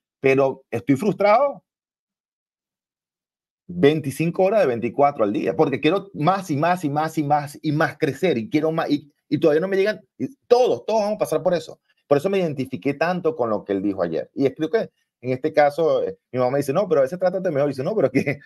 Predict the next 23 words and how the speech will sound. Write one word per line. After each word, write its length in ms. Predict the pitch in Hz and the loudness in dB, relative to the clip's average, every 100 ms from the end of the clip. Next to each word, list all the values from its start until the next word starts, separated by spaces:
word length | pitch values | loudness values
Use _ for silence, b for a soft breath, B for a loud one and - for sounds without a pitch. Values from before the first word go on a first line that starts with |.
| b | b
a 100 | - | 2
veces 240 | 147 180 214 | 2 2 0
esa, 100 | - | 2
esa 180 | 156 226 | 2 2
frustración 540 | 269 190 180 254 233 | 0 2 2 2 2
para 180 | 170 160 | 4 2
mí 80 | 185 | 2
es 80 | 190 | -2
la 140 | 214 | 0
gasolina, 600 | 208 180 185 196 214 131 | 0 2 0 0 0 0
coño, 280 | - 165 185 | 0 2 2
es 120 | 143 | 2
que 200 | 190 - B B | 0 -2 B B
si 180 | - 175 | -4 0
no, 360 | 170 214 240 - _ | 2 2 0 -4 _
si 140 | - | 0
no 100 | - | 2
tengo 240 | 202 247 247 | 2 2 0
cierta 320 | 262 240 247 | 2 0 0
frustración, 400 | 240 196 190 233 | 0 0 0 0
eso 220 | 208 208 b b _ _ | -2 -2 b b _ _
no 160 | 147 175 | 2 2
me, 140 | 208 | 2